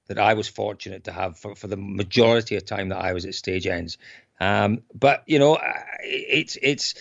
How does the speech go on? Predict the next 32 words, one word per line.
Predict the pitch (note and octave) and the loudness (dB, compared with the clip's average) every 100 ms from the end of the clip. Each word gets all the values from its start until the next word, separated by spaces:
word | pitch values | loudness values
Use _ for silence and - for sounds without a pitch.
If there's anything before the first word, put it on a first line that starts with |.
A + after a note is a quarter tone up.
| - - - - - - _ _ _ _ _ | -16 -20 -20 -20 -20 -20 _ _ _ _ _
the, | - D#3+ | -14 -8
the | - | -2
Stage | D3 G3 G#3 F#3 | 4 6 8 6
End | F3+ | 4
for | F3+ | 2
me | D#3+ D#3 | 2 4
was | C3 | 4
a | C3 | 4
great | C3+ D3 - | 4 4 0
place, | A2+ - - _ _ | -4 -4 -12 _ _
but | - G#2+ | -12 -4
working | A#2 D#3 - D3+ | 2 2 0 -6
for | D3 B2+ | -4 0
Dirtfish | A#2+ A#2+ - A2+ - - | 2 0 -2 -4 -4 -8
is | G#2 | -6
a | G2+ | -4
better | G2+ G2+ G2+ | -2 -2 -4
place. | - E2+ - - _ - | -8 -12 -14 -18 _ -8
And | F#2+ | -4
it, | G2 A2 | -4 0
and | |
it | A2+ A2 | 0 0
was | A2 | 0
go-, | A2+ D#3+ C#3 | 0 0 6
always | D#3 D#3+ C3+ | 6 6 4
going | C3+ C3 B2 | 4 4 2
to | G#2+ | -2
take, | - A#2 A2 - _ _ _ - | 2 2 2 -6 _ _ _ -4
um, | F#2+ G2 G2 G#2 G#2 | 0 0 -2 -6 -2
a | G#2+ | 2
remarkable | G#2+ G#2+ A#2+ A#2 A2+ A2 G#2+ | 2 4 4 2 0 -2 -2
opportunity | G2+ - - C3 A2+ F2 - | -2 -6 -2 0 0 -6 -14